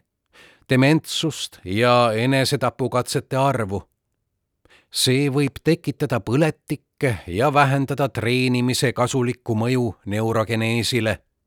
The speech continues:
uute neuronite tekkimisele. Üksindus on tervisele kahjulikum kui suitsetada viisteist sigaretti päevas. Kui olete krooniliselt üksildane,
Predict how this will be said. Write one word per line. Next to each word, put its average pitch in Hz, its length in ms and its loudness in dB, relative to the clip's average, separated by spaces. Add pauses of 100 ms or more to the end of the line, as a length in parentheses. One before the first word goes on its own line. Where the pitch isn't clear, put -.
(580)
uute 117 480 0
neuronite 120 720 2
tekkimisele. 113 760 -2 (1600)
Üksindus 92 840 -2 (340)
on 127 280 2
tervisele 139 720 2
kahjulikum 110 840 -4
kui 107 380 -4
suitsetada 117 760 -2
viisteist 127 640 -6
sigaretti 123 640 -4
päevas. 78 640 -4 (1900)
Kui 85 240 -6
olete 92 540 -4
krooniliselt 113 1000 0
üksildane, 95 840 -4